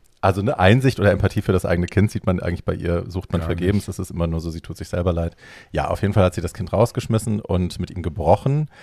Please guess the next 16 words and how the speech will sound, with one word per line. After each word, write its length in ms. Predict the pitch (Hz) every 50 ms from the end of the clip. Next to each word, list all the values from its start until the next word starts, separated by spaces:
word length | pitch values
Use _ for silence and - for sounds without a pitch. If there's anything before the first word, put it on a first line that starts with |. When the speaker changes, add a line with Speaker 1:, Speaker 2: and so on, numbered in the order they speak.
| - - - - _ -
Speaker 1:
Die 100 | 98 85
Wein 220 | 87 85 92 101 92
wird 140 | 95 -
dann 80 | 101 87
bei 100 | 87 -
Freunden 320 | - - 85 92 110 117
gewohnt 320 | 113 110 98 101 107 110 -
haben 100 | 107 104
oder 200 | - 101 98 92
so, 100 | 95 90
das 220 | 92 87 - -
wird 100 | 90 -
im 80 | 85 76
Film 220 | - - 82 78
nicht 160 | 80 - -
klar. 340 | - - 85 92 101 110 110